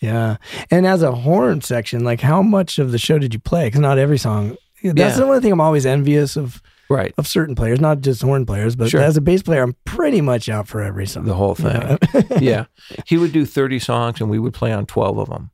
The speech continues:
Speaker 1: Okay, cool.
Speaker 2: So almost half.
Speaker 1: And as a sort of inherently lazy person, that, that seems very attractive to me too.
Speaker 2: Yeah. But
Speaker 1: Did you find yourself wanting to be out there more?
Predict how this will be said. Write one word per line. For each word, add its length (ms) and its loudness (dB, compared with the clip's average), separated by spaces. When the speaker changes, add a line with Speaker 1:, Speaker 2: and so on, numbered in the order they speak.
Speaker 1:
Okay, 480 -2
cool. 380 -2
Speaker 2:
So 220 -4
almost 440 0
half. 400 -10
Speaker 1:
And 180 4
as 160 0
a 180 -4
sort 260 -4
of 140 -8
inherently 500 -6
lazy 340 -2
person, 320 -8
that, 320 -6
that 320 -4
seems 220 -2
very 220 -4
attractive 480 -8
to 80 -8
me 120 -6
too. 260 -8
Speaker 2:
Yeah. 460 0
But 240 -2
Speaker 1:
Did 480 -2
you 60 2
find 200 2
yourself 340 0
wanting 280 -4
to 60 -8
be 200 -4
out 160 -6
there 140 -4
more? 320 -6